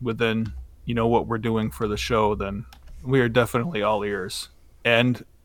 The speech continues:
even not our patrons, if there's anything that, you know, you guys think would be value added enough for, for you to sign up, let us know for that also.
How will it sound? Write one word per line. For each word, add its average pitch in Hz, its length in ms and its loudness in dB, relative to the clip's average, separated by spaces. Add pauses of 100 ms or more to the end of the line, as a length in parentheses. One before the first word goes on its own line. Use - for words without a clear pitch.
(140)
even 139 400 6
not 135 220 8
our 110 120 8
patrons, 104 520 -4
if - 80 -18
there's 120 220 -2
anything 120 440 -2
that, 113 160 -2 (560)
you 135 100 2
know, 131 100 6
you 143 220 8
guys 131 320 6
think 127 320 -2
would 123 180 -2
be 120 300 -4 (300)
value 131 500 6
added 120 340 4
enough 113 320 2
for, 113 400 -6 (180)
for - 160 -6
you 127 140 0
to 117 80 -2
sign 117 360 0
up, 113 220 0
let 120 160 0
us 110 180 -4
know 110 140 -2
for 110 160 -8
that 107 180 -2
also. 104 460 -6